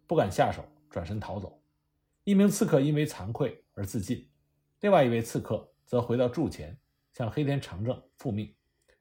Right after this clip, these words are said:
讲述了事情的经过。长政听完之后颇为感叹，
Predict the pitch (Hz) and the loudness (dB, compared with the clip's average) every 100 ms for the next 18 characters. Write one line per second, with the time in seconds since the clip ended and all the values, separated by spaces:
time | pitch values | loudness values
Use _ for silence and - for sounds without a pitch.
0 | _ - 123 98 95 170 - - - 131 | _ -2 0 0 2 2 2 -6 -8 -6
1 | 110 85 101 113 110 - _ _ _ _ | -6 -8 -6 -6 -6 -12 _ _ _ _
2 | _ _ _ _ _ _ - - 185 226 | _ _ _ _ _ _ -2 4 8 8
3 | 147 - - 185 165 170 170 - - _ | 6 0 -6 0 2 2 0 0 -2 _
4 | _ _ - 165 160 156 113 - 139 135 | _ _ 0 4 6 4 0 0 0 0
5 | - | -4